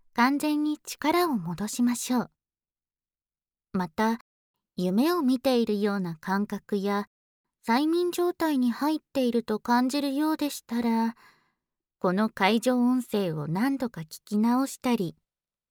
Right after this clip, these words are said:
睡眠をとるようにしてください。それでは、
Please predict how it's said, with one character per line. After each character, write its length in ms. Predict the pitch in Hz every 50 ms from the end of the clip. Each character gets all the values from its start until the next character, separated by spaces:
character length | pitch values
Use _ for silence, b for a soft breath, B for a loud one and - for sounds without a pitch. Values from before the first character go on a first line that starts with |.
| _ _ _ _ _ _ _ _ _ _ _ _ _ -
睡 200 | 240 247 269 294
眠 300 | 311 330 339 339 339 339
を 100 | 339 349
と 180 | - - 339 349
る 160 | 349 349 320
よ 140 | 311 294 247
う 40 | 202
に 180 | 196 185 160
し 80 | - -
て 120 | - 170
く 120 | - 208 196
だ 120 | 220 214
さ 220 | - - 233 233
い。 100 | 208 - _ _ _ _ _ _ _ _ _ _ _ _ _ _ _ _ _ _ _ _ _ _ _ _ _ _ _ _ _ _ _ _ _ _ _ _ _ _ _ _ _ -
そ 120 | - 180
れ 140 | 202 233 262
で 140 | - 330 330
は、 180 | 330 262 b